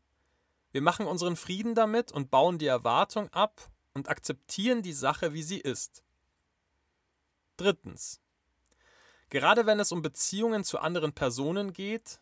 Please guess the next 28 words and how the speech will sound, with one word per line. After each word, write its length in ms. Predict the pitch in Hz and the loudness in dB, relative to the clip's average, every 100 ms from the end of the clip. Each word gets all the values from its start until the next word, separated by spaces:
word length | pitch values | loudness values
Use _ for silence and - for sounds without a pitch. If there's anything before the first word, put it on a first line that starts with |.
| _ | _
sollten 340 | - 147 147 143 | 0 0 2 -4
wir 120 | - | -2
uns 320 | 185 233 - | 0 2 0
zuliebe, 760 | - 220 202 208 190 208 220 - | 0 -4 -4 -4 0 0 -2 -6
aber 260 | 135 135 - | -4 0 0
auch 120 | - | 0
der 160 | - | -2
anderen 360 | 170 208 190 170 | -2 -2 0 -2
Person 420 | - 127 135 139 | -2 -2 -2 -2
zuliebe 440 | - 143 139 135 - | -4 -2 -2 -2 -2
immer 260 | 170 226 - | 2 2 2
eine 200 | 180 175 | 0 0
Lösung 380 | 151 147 123 | 0 0 -2
finden. 560 | - 120 101 - - 127 _ _ _ _ _ _ | -4 -10 -12 -16 -18 -18 _ _ _ _ _ _
Das 180 | - 156 | 0 2
tut 220 | - 147 - | 0 -4 2
uns 380 | 175 180 208 - | 2 4 2 -2
gut, 400 | 196 220 254 - _ _ _ _ _ _ _ | 0 0 0 -4 _ _ _ _ _ _ _
aber 220 | 156 147 | 2 4
auch 100 | 156 | 4
der 160 | - 127 | 2 2
anderen 360 | 160 190 202 | 2 2 0
Person 560 | - 196 165 185 190 196 _ _ | 2 2 2 -2 -2 -6 _ _
und 160 | 160 160 | -4 -2
dem 100 | 160 | 2
ganzen 360 | 139 147 156 | 2 2 -4
Planeten. 600 | - 156 143 110 - 82 - _ _ _ _ _ _ _ _ _ _ _ _ _ _ _ | -4 -4 -2 -8 -12 -20 -20 _ _ _ _ _ _ _ _ _ _ _ _ _ _ _
Aufgabe. 720 | 175 185 - 104 95 - - | 6 6 0 -4 -4 -6 -16